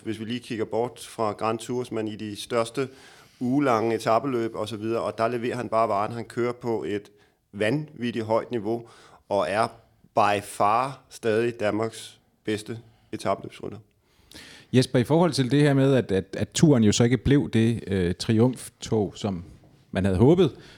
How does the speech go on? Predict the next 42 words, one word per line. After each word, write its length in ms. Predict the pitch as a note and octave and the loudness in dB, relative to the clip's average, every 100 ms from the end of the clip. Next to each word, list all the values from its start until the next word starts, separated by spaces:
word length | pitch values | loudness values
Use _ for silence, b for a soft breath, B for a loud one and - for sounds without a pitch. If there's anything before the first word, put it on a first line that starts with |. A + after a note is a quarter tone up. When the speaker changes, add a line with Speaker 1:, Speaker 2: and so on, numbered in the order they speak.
| B | B
Speaker 2:
øh, 380 | A#2+ A#2+ A2+ A2+ | 4 6 6 4
for, 180 | - A2+ | 2 0
for 120 | - | 2
Jakob, 300 | A#2 A#2 C3+ | 2 2 2
som 120 | C3 | 2
jo 60 | A#2+ | 2
fik 160 | A#2+ A2 | 2 2
lov 140 | B2 | 2
til 100 | C#3+ | 4
at, 120 | A#2 | 2
og, 600 | D#2+ G#2 G2 F#2 G#2 F#2+ | 4 2 2 0 -2 -2
hvad 180 | F#2+ F#2+ | -2 -2
skal 120 | - | 0
man 120 | A2+ G#2 | 2 2
sige, 340 | A2 A2 G#2 | 0 0 0
at, 100 | F2+ | -4
at, 520 | F2 - E2+ G#2 - | -8 -10 -12 -10 -8
at 80 | - | -6
tilrettelægge 600 | - A#2+ B2 D3+ A#2+ A2+ | -2 2 2 4 2 2
sin, 280 | - G#2 G2 | 0 0 0
øh, 460 | F#2 F2+ F2+ E2+ | 0 0 -2 -4
sin 160 | - G#2 | -4 -4
sæson 360 | G#2 - A#2+ C#3 | -2 2 2 0
fuldstændigt 540 | - E3 C#3 A2 G#2 | 0 2 2 2 2
efter 200 | B2 - | 0 0
at 40 | |
skulle 200 | A2 G#2+ | -2 -2
toppe 280 | - A#2 C3 | 0 2 2
i 40 | G#2 | 2
turen, 280 | C#3+ B2 | 4 4
og 80 | F#2+ | 4
også 180 | G#2 C3 | 0 0
have 100 | G2 | 0
stor 220 | F#2 B2 | 2 2
indflydelse 400 | A2 B2 A2+ G2 | 4 2 -2 -2
på, 160 | A2 B2 | 0 2
hvem 180 | A2+ G#2 | 2 0
det 100 | F#2 | 0
var, 140 | G#2 | 0
Astana 300 | G2 G#2 A2+ | 0 0 0
havde 160 | G#2+ F#2 | 2 2
med 280 | G#2 E3 | 4 4